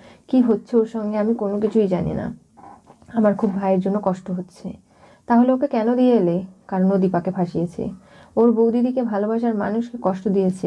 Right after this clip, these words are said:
অন্যায় করেছে, সেটা আমি কখনো সহ্য করব না, তাই ওকে আমি ক্ষমাও করব না।" তখনই সূর্যের মনে পড়ে, দীপ বলেছিল, "বাবা, তোমার জন্য আমি চকলেট কেক বানিয়েছি ব্ল্যাক ফরেস্ট, তুমি এসে সবাই একসঙ্গে খাবো?"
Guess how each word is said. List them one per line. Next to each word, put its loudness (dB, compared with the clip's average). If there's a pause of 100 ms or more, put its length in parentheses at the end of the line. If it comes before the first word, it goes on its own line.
অন্যায় 2
করেছে, -2
সেটা -2
আমি 0
কখনো 0
সহ্য 0
করব -6
না, -6 (460)
তাই 0
ওকে 0
আমি 4
ক্ষমাও 2
করব -4
না।" -6 (400)
তখনই 0
সূর্যের 2
মনে -2
পড়ে, -8 (540)
দীপ 2
বলেছিল, 2
"বাবা, -2
তোমার -4
জন্য -4
আমি -4
চকলেট -4
কেক -4
বানিয়েছি 2
ব্ল্যাক 0
ফরেস্ট, -6 (380)
তুমি 4
এসে -4 (680)
সবাই 0
একসঙ্গে -2
খাবো?" 2